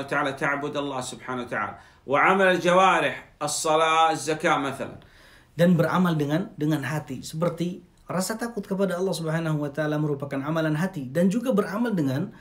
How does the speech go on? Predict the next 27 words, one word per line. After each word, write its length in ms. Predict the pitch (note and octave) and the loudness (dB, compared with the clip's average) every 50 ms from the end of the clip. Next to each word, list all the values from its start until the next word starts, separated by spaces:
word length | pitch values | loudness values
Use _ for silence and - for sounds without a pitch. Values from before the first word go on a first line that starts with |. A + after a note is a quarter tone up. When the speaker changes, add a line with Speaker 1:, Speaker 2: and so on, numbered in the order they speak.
| - - - - _ _ | -20 -20 -20 -20 _ _
Speaker 2:
dengan 320 | - D3 D#3+ F#3 G#3+ G#3+ - F#3+ | -2 0 0 0 0 -2 0 2
anggota 320 | F#3 F#3+ A3 G#3+ G#3+ G#3+ | 4 4 4 4 4 4
badan 400 | G3 C4 C#4+ C4+ A3+ - - - | 6 6 6 6 4 2 -2 -6
seperti 320 | - D3 D3 C3 B2 B2 | -10 -10 -8 -8 -6 -4
salat 400 | C3 C3 - D#3 F3 G3+ G#3+ G#3+ | -4 -4 -4 -4 -4 -4 -6 -2
dan 160 | - G#3+ G#3+ G3+ | -2 0 0 0
seterusnya. 560 | - G3+ - B3+ D4+ G#3 - - D3+ D#3 - - - _ _ _ _ _ _ _ _ _ _ _ | -2 -2 -2 -2 -2 -2 -4 -4 -6 -6 -6 -10 -18 _ _ _ _ _ _ _ _ _ _ _
Speaker 1:
يزيد 800 | - D3 D#3 D#3 - C3+ F3 G#3 A3+ A#3+ B3+ B3 - - - _ | -2 0 0 0 2 2 2 4 4 4 2 0 -2 -6 -8 _
وينقص 500 | D#3 D#3+ E3+ E3+ D#3+ D3+ - - C3 - C#3 B2 | 0 2 2 2 2 0 -2 -6 -6 -4 -4 -4
الإيمان. 340 | A#2+ - C3 A2+ G2+ F#2 - - - _ _ _ _ - F3+ | -4 -4 -6 -8 -8 -10 -14 -18 -20 _ _ _ _ -2 2
Speaker 2:
Iman 240 | F#3+ F#3+ F#3+ F#3+ F#3+ F#3+ | 4 6 6 4 4 2
ini 400 | F#3+ F#3+ G3+ G#3+ A3 A3 A3+ - - - _ _ | 0 0 0 0 0 -4 -6 -10 -16 -20 _ _
berkurang 540 | D#3+ E3+ D#3+ D#3+ E3 E3+ E3+ E3+ E3 D#3+ D3+ | -4 -2 -2 -2 -2 -2 0 0 2 2 0
dan 100 | C#3 C#3+ | -2 -2
bertambah. 480 | C#3 C3 C3 - C3+ C3 B2 - - - - - _ _ _ _ _ _ _ - | -4 -4 -4 -4 -4 -4 -4 -6 -8 -12 -16 -20 _ _ _ _ _ _ _ -8
Speaker 1:
نعم. 240 | B2 B2 F#2+ - - - _ _ _ _ _ _ _ _ _ _ _ _ _ _ _ | -8 -6 -6 -8 -10 -14 _ _ _ _ _ _ _ _ _ _ _ _ _ _ _
إذن 260 | - E3+ E3+ F3 E3+ F3 F#3 | 2 4 4 4 4 6 6
هو 280 | G#3 G#3+ G3 F3+ - | 6 6 6 4 6
قول 400 | F#3 G3 G3+ G3+ G3+ G3+ G3 F3+ | 6 6 6 6 4 2 0 0
باللسان، 680 | E3+ E3+ D#3 C#3+ C3+ - - D#3 D3+ E3+ F#3 G3 - - - | -2 -2 -2 -2 -2 -2 -2 -2 0 0 -2 -4 -6 -6 -2
واعتقاد 760 | C#3 C3 A#2+ - - D3+ C#3+ - E3+ E3 E3 D#3+ E3+ D#3 C#3+ | -2 0 0 0 -2 -2 -2 0 0 0 0 0 -2 -4 -4
بالقلب، 440 | D3 C#3 C3 - - E3 F3 F3+ F3 | -6 -6 -4 -2 0 0 0 0 0
وعمل 420 | D3 C#3 B2 C3+ D#3 E3+ E3+ D#3 D3 | 0 0 2 2 0 0 0 -2 -2
القلب 380 | D3 C#3+ - - D#3 D#3 C#3+ B2 | -2 -4 0 2 2 2 2 0
والجوارح 720 | C3 B2+ B2+ B2 C3+ C#3+ C#3 D#3+ F3 F#3 F#3+ F#3+ F#3 C#3+ C#3+ | -2 -4 -4 -4 -2 -2 2 4 4 4 4 2 0 -2 -4
يزيد 480 | C#3+ C#3+ C#3 C#3 F3+ G#3 A3 G#3 F#3 | -4 -4 -2 0 0 0 0 0 0
وينقص. 540 | F3+ E3 D#3 D3 C3+ A#2+ A2 - - - - | 2 2 4 2 2 0 -4 -8 -12 -14 -16